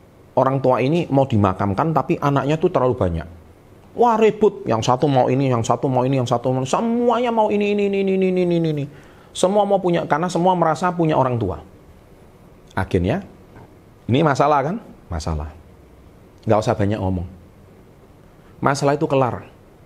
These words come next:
Carilah satu saudara yang punya uang. Dia menentukan. "Oh, nanti makamnya di sini.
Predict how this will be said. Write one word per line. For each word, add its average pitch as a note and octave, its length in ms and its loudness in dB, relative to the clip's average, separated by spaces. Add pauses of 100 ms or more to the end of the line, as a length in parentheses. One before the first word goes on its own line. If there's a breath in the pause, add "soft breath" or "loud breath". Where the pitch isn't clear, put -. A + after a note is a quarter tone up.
(380)
Carilah B2 400 2
satu C3 320 -2
saudara G#2 400 0
yang A2+ 240 0 (460)
punya D#3 160 2
uang. D#2+ 320 -2 (1800 loud breath)
Dia A#2+ 160 4
menentukan. G2 480 0 (1400)
"Oh, A#2 80 4
nanti A#2+ 240 0
makamnya A2 400 0
di F#2+ 160 -2
sini. E2 160 -4